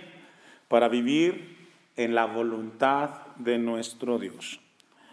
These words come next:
En la vida y en lo natural, iglesia del Señor, eh, hay personas que se dedican a ciertas profesiones, pero aquellos que le ponen atención y dedicación a lo que hacen,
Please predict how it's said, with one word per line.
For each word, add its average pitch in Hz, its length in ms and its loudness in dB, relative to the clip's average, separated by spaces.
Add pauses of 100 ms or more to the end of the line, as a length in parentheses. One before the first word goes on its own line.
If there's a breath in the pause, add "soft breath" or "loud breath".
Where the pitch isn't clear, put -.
(1300 loud breath)
En 147 140 4
la 151 100 8
vida 208 280 0
y 185 100 2
en 170 80 2
lo 151 80 0
natural, 147 880 4
iglesia 156 560 2
del 131 160 4
Señor, 147 520 2 (1080 loud breath)
eh, 113 680 2
hay 151 140 6 (120)
personas 156 240 2
que - 60 -10
se 127 160 0
dedican 147 260 0
a 117 80 -2
ciertas 147 480 2
profesiones, 127 1040 -4 (960 soft breath)
pero 131 220 6
aquellos 190 400 2
que 160 120 0
le 139 140 4
ponen 175 640 4 (100)
atención 156 880 4
y 143 60 -2
dedicación 127 800 2
a 139 100 -2
lo 120 220 0
que 123 160 0
hacen, 151 480 0